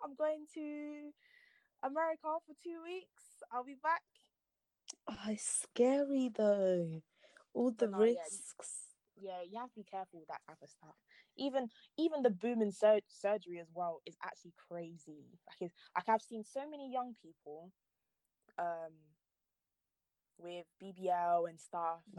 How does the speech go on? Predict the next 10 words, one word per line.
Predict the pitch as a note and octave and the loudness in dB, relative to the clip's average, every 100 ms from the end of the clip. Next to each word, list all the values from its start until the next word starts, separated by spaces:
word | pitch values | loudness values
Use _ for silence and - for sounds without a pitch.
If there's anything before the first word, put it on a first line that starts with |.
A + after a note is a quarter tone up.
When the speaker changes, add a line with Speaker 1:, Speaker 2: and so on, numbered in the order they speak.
| F3 | -2
Speaker 1:
And, | |
Speaker 2:
Yeah. | F3+ E3+ F3 F3 E3+ _ _ _ _ _ | -2 -2 -4 -6 -10 _ _ _ _ _
Speaker 1:
like, | E3+ D#3 - _ _ _ _ _ _ _ _ - | -6 -6 -8 _ _ _ _ _ _ _ _ -20
it's | F3+ | -18
crazy. | - - - G3+ B3 B3+ A#3 G3 F3+ E3+ D#3 _ _ _ _ _ | -18 -20 -14 -8 -6 -4 -2 -2 -2 -6 -18 _ _ _ _ _
'Cause | - | -6
I'm | G3+ G3+ | -4 -2
just | G#3 - | -2 -2
like, | F#3 F3+ - _ _ _ _ _ _ _ _ _ _ _ _ _ _ _ | -2 -2 -6 _ _ _ _ _ _ _ _ _ _ _ _ _ _ _
what, | F#3 F3+ G#3+ | -8 0 0